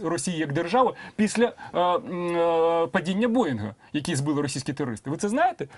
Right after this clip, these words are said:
Що Міністерство закордонних справ, виявляється, навіть посла не викликало Росії і не дала йому ноту протесту з цього приводу?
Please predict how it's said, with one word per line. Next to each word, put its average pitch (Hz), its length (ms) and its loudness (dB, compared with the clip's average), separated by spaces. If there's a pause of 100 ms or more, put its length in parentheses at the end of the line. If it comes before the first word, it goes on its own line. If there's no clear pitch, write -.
(120)
Що 196 120 0
Міністерство 214 340 2
закордонних 208 340 0
справ, 285 200 4
виявляється, 180 400 4
навіть 226 220 2
посла 254 380 4
не 220 120 2
викликало 147 560 0 (200)
Росії 254 540 0 (140)
і 233 120 4
не 220 100 4
дала 233 260 6
йому 240 140 2
ноту 233 240 4
протесту 254 460 2
з - 40 -8
цього 139 180 0
приводу? 113 340 -4